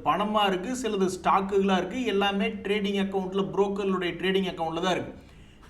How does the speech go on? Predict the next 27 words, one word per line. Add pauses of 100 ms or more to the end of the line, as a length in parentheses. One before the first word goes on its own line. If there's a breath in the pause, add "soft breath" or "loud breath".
(140)
திடீர்னு
நீங்க
லாகின்
பண்ணும்போது (100)
ட்ரேடிங்
அப்ளிகேஷனே
ஓப்பன்
ஆகல, (360 loud breath)
அல்லது
ஆர்டர்
ஓப்-,
பொசிஷன்
ஓப்பன்ல
இருக்கு,
திடீர்னு
உங்களை
லாக்
அவுட்
பண்ணி
விட்டுட்டு
மறுபடியும்
லாகின்
பண்ண
முடியலன்னு
நீங்க
என்ன
பண்ணுவீங்க?